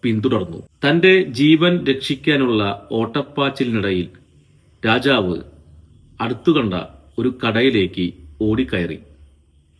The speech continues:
എന്നിട്ട് കടക്കാരനോട് പറഞ്ഞു, "എനിക്ക് ഒളിക്കാൻ ഒരു സ്ഥലം വേണം." അപ്പോൾ കടക്കാരൻ അവിടെ കൂട്ടിയിട്ടിരിക്കുന്ന കമ്പിളി കെട്ടുകളുടെ ഇടയിലേക്ക്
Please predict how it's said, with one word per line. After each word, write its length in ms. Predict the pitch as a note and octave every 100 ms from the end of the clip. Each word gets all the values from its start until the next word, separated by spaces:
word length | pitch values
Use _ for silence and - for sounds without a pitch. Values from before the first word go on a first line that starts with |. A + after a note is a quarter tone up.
| _ _ _ _ _
എന്നിട്ട് 340 | B2+ E3 - F#2+ - - _ _ -
കടക്കാരനോട് 600 | A#2 - C#3+ C#3 C#3 C#3 A#2+
പറഞ്ഞു, 260 | G2 F#2 - - - - - -
"എനിക്ക് 360 | E3 F3+ C#3 A2+ - - - - -
ഒളിക്കാൻ 520 | A#2+ C3 - F3+ D#3 D3+ - -
ഒരു 140 | A2+
സ്ഥലം 420 | A#2+ - F#2 G#2
വേണം." 240 | F#2+ D#2+ C#2+ - -
അപ്പോൾ 340 | C#4 - F#3+ F#3 - -
കടക്കാരൻ 460 | D3 C#3 D#3 C#3 F#2 - - _ _ _
അവിടെ 440 | B2+ C3 D#3 F3+ F3
കൂട്ടിയിട്ടിരിക്കുന്ന 920 | - D3+ C#3+ E3 D#3 C#3+ B2+ A#2+ G#2 E2+ - _ B2
കമ്പിളി 640 | C3 C3 D3 D#3 F3 -
കെട്ടുകളുടെ 560 | C#3 C3+ C#3 C3+ C#3+ C#3
ഇടയിലേക്ക് 760 | D3+ - B2+ B2+ B2 A#2 A2